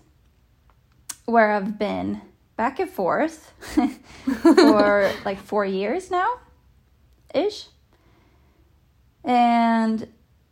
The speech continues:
Speaker 1: yeah, again, that's a long story, but I've been to San Francisco as well. And that's very short, s-, or long story short,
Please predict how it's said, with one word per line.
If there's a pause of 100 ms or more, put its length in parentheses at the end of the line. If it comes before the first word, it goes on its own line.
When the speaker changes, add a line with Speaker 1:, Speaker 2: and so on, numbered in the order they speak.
Speaker 1:
yeah,
again,
that's
a
long
story, (240)
but (1200)
I've
been
to
San
Francisco
as
well. (580)
And
that's (180)
very
short,
s-,
or
long
story
short,